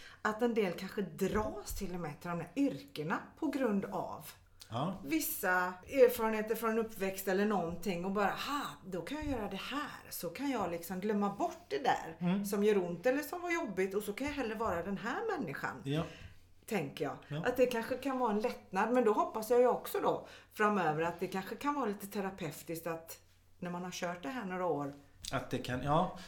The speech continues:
Speaker 2: Jag
Speaker 1: Så
Speaker 2: såg
Speaker 1: kanske
Speaker 2: ju en
Speaker 1: man
Speaker 2: dokumentär som kom förra året som jag älskar jättemycket, som handlar om Paris Hilton. Och man kan ju tycka att hon verkar ju vara ett
Speaker 1: Mhm.
Speaker 2: airhead utan dess
Speaker 1: Ja,
Speaker 2: like.
Speaker 1: ja.
Speaker 2: Ja.
Speaker 1: Nej, nu,
Speaker 2: Det är ju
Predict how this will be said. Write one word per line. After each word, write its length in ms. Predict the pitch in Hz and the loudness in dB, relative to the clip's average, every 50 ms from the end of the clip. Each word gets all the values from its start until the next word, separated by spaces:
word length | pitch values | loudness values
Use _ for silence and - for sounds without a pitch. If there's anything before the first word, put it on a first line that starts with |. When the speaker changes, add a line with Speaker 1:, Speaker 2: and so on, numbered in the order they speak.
| - - | -14 -4
Speaker 2:
Jag 120 | - 180 170 | -2 -2 2
Speaker 1:
Så 40 | - | 4
Speaker 2:
såg 80 | 220 190 | 4 4
Speaker 1:
kanske 160 | 180 180 190 | 6 4 4
Speaker 2:
ju 60 | 220 | 4
en 60 | 226 | 4
Speaker 1:
man 80 | - - | 2 0
Speaker 2:
dokumentär 420 | - 175 185 190 - - 240 220 | 2 2 0 0 2 4 2 4
som 180 | 175 - 185 160 | 4 2 2 2
kom 100 | 170 147 | 0 2
förra 180 | - 175 175 185 | 4 4 4 4
året 200 | 190 165 127 - | 4 0 0 0
som 140 | - 143 135 | -4 -4 -2
jag 160 | 127 120 110 - | -2 -2 -2 -4
älskar 220 | - - - 123 | -6 -4 -4 -2
jättemycket, 560 | 123 131 127 - 113 110 107 - - 151 143 | -2 -2 -4 -6 -8 -8 -6 -4 -4 -4 -4
som 100 | - 147 | -2 -2
handlar 200 | 143 143 131 120 | -2 -2 -2 -2
om 60 | 117 | -4
Paris 260 | - - 131 127 - - | -2 -2 -2 -2 -2 -2
Hilton. 460 | 160 127 113 - - - 180 185 185 | 0 0 0 -2 -4 -2 -2 -2 0
Och 80 | 175 | 0
man 160 | 165 160 160 156 | 0 0 0 2
kan 120 | 170 175 | 0 0
ju 60 | - | 0
tycka 220 | - 180 - 160 156 | 0 -2 -2 -2 -2
att 100 | 156 - | -2 -2
hon 140 | 180 190 | -2 -2
verkar 260 | 196 185 170 - 175 175 | -2 -2 -4 -4 -4 0
ju 60 | 165 | 2
vara 180 | 247 - - | 4 4 4
ett 120 | 151 - - | 2 0 -6
Speaker 1:
Mhm. 160 | - - - 160 | -8 -6 -4 -2
Speaker 2:
airhead 320 | 131 110 98 101 127 123 123 | -2 -2 -2 0 -2 0 0
utan 240 | 131 131 - 110 104 | -2 -4 -2 -4 -4
dess 120 | 120 - 226 | -4 -2 2
Speaker 1:
Ja, 140 | 254 233 - - 240 | 2 2 4 4 4
Speaker 2:
like. 120 | 226 - 135 | 4 4 4
Speaker 1:
ja. 260 | - 202 - - 208 - - - - | 2 2 0 -2 -8 -8 -10 -14 -6
Speaker 2:
Ja. 180 | - 131 - - | -2 -2 -2 -2
Speaker 1:
Nej, 280 | 151 165 143 147 151 147 180 | -2 -4 -4 -4 -4 -2 0
nu, 80 | 240 | 0
Speaker 2:
Det 60 | 262 | 4
är 40 | |
ju 40 | - | 4